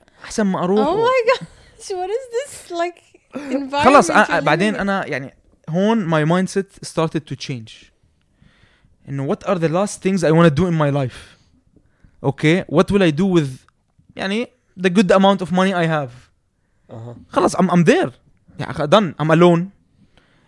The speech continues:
Speaker 3: Well, it's unfortunate that you're in, uh, Riyadh, out of all places. Not much, uh, <laughs> you can do, really.
Speaker 1: يعني that, that, yeah, that was bad. ما قدرت، يعني ما كنت كتير قادر أضيع وقت.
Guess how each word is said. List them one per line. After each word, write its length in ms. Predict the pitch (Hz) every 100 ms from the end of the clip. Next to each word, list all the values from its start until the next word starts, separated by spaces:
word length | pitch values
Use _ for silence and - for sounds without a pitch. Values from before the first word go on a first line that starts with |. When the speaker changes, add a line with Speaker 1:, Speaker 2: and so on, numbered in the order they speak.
| _ -
Speaker 3:
Well, 300 | 127 131 143
it's 460 | 151 - - -
unfortunate 760 | 147 139 135 170 185 - 147 131
that 200 | 131 -
you're 200 | 147 135
in, 260 | 127 127 123
uh, 320 | 117 117 113
Riyadh, 500 | 110 123 151 170 123
out 180 | 117 113
of 140 | -
all 120 | 131
places. 520 | 123 147 139 123 113 117
Not 240 | 131 143
much, 400 | 131 131 - -
uh, 380 | 123 120 120 123 - _ -
<laughs> 720 | - _ _ - - - -
you 120 | 143
can 200 | 151 131
do, 160 | 160 147
really. 380 | 135 131 117 - _ _ _ _ 139 131
Speaker 1:
يعني 300 | 135 135 143
that, 280 | 151 185 143
that, 420 | 165 175 - - - _ _
yeah, 100 | 156
that 240 | 165 202
was 220 | 185 175 135
bad. 280 | 190 160
ما 80 | 160
قدرت، 300 | 180 175 -
يعني 220 | 135 123
ما 120 | 139 170
كنت 280 | - 165
كتير 280 | - - 165
قادر 380 | - 151 147 107
أضيع 280 | 139 147 117
وقت. 400 | 139 131 113